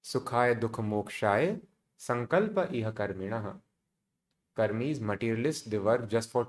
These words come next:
two things, to increase happiness and mitigate distress. "Sada apnoti ihaya dukkham." But what they get as a result of this endeavor?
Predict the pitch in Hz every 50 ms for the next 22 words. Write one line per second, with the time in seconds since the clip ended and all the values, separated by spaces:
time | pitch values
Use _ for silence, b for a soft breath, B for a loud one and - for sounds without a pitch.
0 | - 139 139 131 - 92 87 90 - - - - - 120 110 107 107 107 113 131
1 | 139 120 113 113 110 113 131 143 170 170 170 139 117 110 107 101 - 98 104 110
2 | 107 95 87 98 - - - 113 107 101 - - - - - - - - - _
3 | _ _ _ _ _ _ _ _ _ _ _ _ _ _ _ - - 143 156 196
4 | 214 214 - - 139 131 131 131 127 127 123 120 120 120 151 160 170 131 120 110
5 | 107 110 110 113 110 95 101 95 - - - 113 104 95 87 87 87 - _ _
6 | _ _ _ _ _ - 123 117 - 110 113 120 123 123 123 127 104 104 120 127
7 | - 123 117 127 120 117 101 107 120 131 127 135 131 117 120 131 123 - 127 123
8 | 120 127 127 135 175 208 220